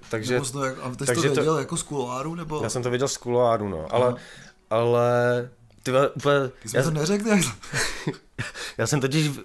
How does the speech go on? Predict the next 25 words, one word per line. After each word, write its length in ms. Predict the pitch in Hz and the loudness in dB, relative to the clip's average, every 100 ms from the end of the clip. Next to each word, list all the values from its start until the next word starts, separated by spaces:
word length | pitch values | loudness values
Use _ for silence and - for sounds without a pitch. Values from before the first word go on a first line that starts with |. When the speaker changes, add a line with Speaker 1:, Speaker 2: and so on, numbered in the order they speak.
| - - | -14 -2
Speaker 1:
přišel 280 | 143 156 143 | 0 4 6
na 100 | 139 | 6
jediný 380 | 143 143 151 156 | 6 4 2 2
způsob, 360 | - 135 123 | -2 -2 2
jak 140 | 123 127 | 2 2
něco 200 | 131 139 | 0 2
nevykecám, 560 | 131 147 123 87 87 | 2 2 0 -2 -4
že? 100 | 82 - - _ - | -12 -18 -20 _ -12
A 60 | |
to 100 | - | -2
je, 60 | 107 | -2
že 80 | 113 | -2
to 80 | 117 | -2
zapomenu, 420 | 113 127 104 101 | -2 -2 -4 -4
Speaker 2:
Můžu 120 | 120 | -6
se 60 | 127 | -6
Speaker 1:
no. 60 | |
Speaker 2:
ožrat. 300 | 127 131 113 - - - 113 | -8 -8 -10 -12 -14 -8 -4
Speaker 1:
<laughs> 340 | - 135 143 | -2 2 2
Že 160 | 131 127 | 2 2
se 120 | 156 | 2
ožeru 360 | 135 135 127 131 | 2 2 4 4
a 60 | |
zapomenu 360 | 123 123 120 104 | 2 0 -4 -6
to. 140 | - | -10